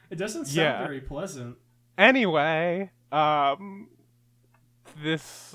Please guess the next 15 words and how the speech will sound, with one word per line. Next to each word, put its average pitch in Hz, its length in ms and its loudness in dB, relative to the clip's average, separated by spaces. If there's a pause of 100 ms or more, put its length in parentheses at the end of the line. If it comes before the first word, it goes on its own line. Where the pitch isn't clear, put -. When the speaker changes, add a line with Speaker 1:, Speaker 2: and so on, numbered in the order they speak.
Speaker 2:
otter 139 320 2
looks 127 180 -4
like 120 140 -12
it 123 60 -12
would 110 160 -14
bother - 340 -10
me. - 240 -14 (720)
Speaker 1:
Yeah, 139 240 -6
it's 120 140 -12
a 123 60 -10
bother, 131 600 -8
a 131 120 -14
bo-, 131 380 -6
a 135 80 -10
bother, 160 720 -4